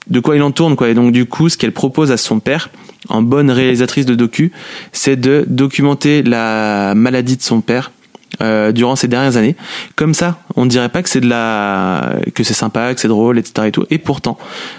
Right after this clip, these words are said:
euh, ça a une grosse particularité, c'est que ça mélange, euh, docu et fiction.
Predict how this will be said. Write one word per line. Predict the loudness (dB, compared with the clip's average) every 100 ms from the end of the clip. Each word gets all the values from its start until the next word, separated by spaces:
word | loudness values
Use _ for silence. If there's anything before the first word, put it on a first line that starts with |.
| -8
euh, | -4 -2 0
ça | 0 0
a |
une | 2 4
grosse | 2 0
particularité, | -4 -2 -2 0 0
c'est | 0 0
que |
ça | 0
mélange, | 2 2 2 2 0 -4 -10 -20 -20 -8
euh, | -4 0 0
docu | 2 0 0 2 2 2 0
et | 2 2
fiction. | 2 -2 0 0 0